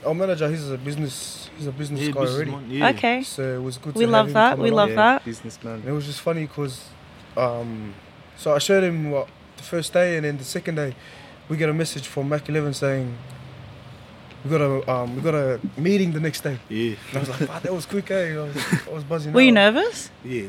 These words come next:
Speaker 2: definitely.
Speaker 1: I was nervous, but I was really happy about it, eh?
Speaker 2: Yeah.
Speaker 1: We were all happy about it.
Speaker 3: Yeah.
Speaker 1: Then we had a meeting, and then he was like, you know, "We're gonna do video, this, that. We're gonna start a group."
Speaker 3: Yeah.
Speaker 1: Oh, fuck.
Speaker 3: 'Cause you guys are really consistent with your content.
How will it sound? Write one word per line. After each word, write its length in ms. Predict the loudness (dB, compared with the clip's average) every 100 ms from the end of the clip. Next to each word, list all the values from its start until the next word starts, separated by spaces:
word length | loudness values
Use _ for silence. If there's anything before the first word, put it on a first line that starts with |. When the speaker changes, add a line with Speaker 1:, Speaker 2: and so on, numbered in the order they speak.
| -6
Speaker 2:
definitely. 200 | 4 8
Speaker 1:
I 20 |
was 160 | 8 10
nervous, 280 | 10 10
but 140 | 6 6
I 20 |
was 140 | 6 2
really 200 | 0 2
happy 240 | 0 0
about 220 | 0 0
it, 80 | -2
eh? 80 | -4
Speaker 2:
Yeah. 220 | -4 -6
Speaker 1:
We 60 | -6
were 60 | -2
all 160 | 0
happy 220 | 0 0
about 300 | 0 2 0
it. 80 | 0 -6 -8
Speaker 3:
Yeah. 200 | -6 -6 -10 -14 -6
Speaker 1:
Then 140 | 0
we 60 | 2
had 120 | 2
a 80 | 0
meeting, 360 | -2 -2 -4
and 120 | -4
then 160 | -6 -8
he 80 | -6
was 140 | -4
like, 160 | -4 -6 -8 -20 -20 -10
you 60 | -4
know, 160 | -2
"We're 80 | -2
gonna 160 | -2 -4
do 120 | -4
video, 380 | -2 0 0 0
this, 180 | -4 -2
that. 260 | 0 0 -2 -14 -16 -20 -20 -20 -6
We're 80 | -4
gonna 80 | -2
start 260 | 0 0
a 60 | 0
group." 180 | -4 -6 -12 -12 0
Speaker 3:
Yeah. 220 | 2 2
Speaker 1:
Oh, 40 | 0 -12 -14
fuck. 160 | -14 -6
Speaker 3:
'Cause 140 | -2
you 100 | 0
guys 240 | 4 4 4
are 80 |
really 400 | 0 2 4 4
consistent 540 | 2 -4 -4 -6 -4 -4
with 100 | -4
your 100 | -4
content. 520 | -2 -4 -2 -4 -4